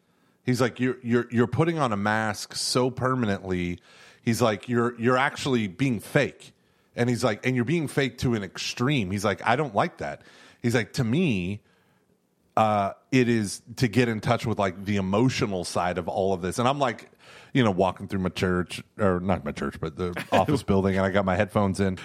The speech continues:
Speaker 2: Just like a, a walk around the church w-, w-, w-, with your headphones. Huh.
Speaker 1: Huh. <laughs> I got my ear,
Speaker 2: Hmm.
Speaker 1: earbuds in.
Speaker 2: How common do you think that is at, like, a Protestant church where their space means nothing?
Speaker 1: <laughs> Yeah. Good Lord. Oh, man.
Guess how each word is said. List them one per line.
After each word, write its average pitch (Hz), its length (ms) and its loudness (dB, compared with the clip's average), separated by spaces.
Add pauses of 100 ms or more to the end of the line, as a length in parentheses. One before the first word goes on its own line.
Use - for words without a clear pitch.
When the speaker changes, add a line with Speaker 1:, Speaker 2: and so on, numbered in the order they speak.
Speaker 2:
Just 143 180 -2
like 139 100 0
a, 127 40 -6 (220)
a 139 40 4
walk 135 220 2
around 127 100 4
the 123 60 4
church 120 240 0
w-, 120 300 -2
w-, 117 260 0
w-, 101 320 -6
with 110 160 0
your 101 100 -4
headphones. 110 340 -2 (260)
Huh. 320 840 0 (340)
Speaker 1:
Huh. 359 540 2
<laughs> - 60 -2
I 190 360 2
got 139 120 4
my 208 100 4
ear, 117 180 4
Speaker 2:
Hmm. 113 180 -4 (240)
Speaker 1:
earbuds 117 520 -2
in. 101 140 -2 (380)
Speaker 2:
How 160 100 2
common 214 380 2
do 151 100 -2
you 160 40 2
think 156 160 0
that 120 140 0
is 135 220 2
at, 117 100 0
like, 123 140 0
a 110 60 -2
Protestant 110 400 -2
church 95 200 -4
where 101 80 -2
their 92 100 0
space 101 380 -2
means 90 200 -4
nothing? 82 260 -8 (520)
Speaker 1:
<laughs> - 0 - (240)
Yeah. 85 140 -6 (360)
Good 90 200 -10
Lord. - 400 -14 (920)
Oh, 117 240 -2
man. 82 480 -2